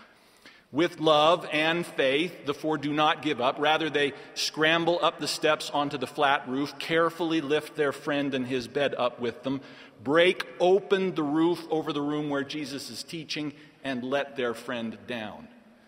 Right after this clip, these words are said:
Consider, brothers and sisters, that in the middle of what must have been a serious teaching moment,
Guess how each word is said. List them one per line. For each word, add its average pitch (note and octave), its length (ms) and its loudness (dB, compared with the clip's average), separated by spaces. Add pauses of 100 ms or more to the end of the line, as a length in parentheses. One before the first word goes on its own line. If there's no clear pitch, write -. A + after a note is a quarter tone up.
(360)
Consider, D3+ 720 -4 (180)
brothers A#2+ 380 -4
and A2 100 -8
sisters, B2 440 -6
that B2 120 -2
in E3 140 -2
the D3 60 -2
middle G3 420 0
of D3 160 -2
what D3+ 200 2
must E3 360 0
have E3+ 180 -6
been D3 240 -4
a B2+ 140 -4
serious D#3+ 720 -2
teaching C3+ 540 -6
moment, F#2 420 -14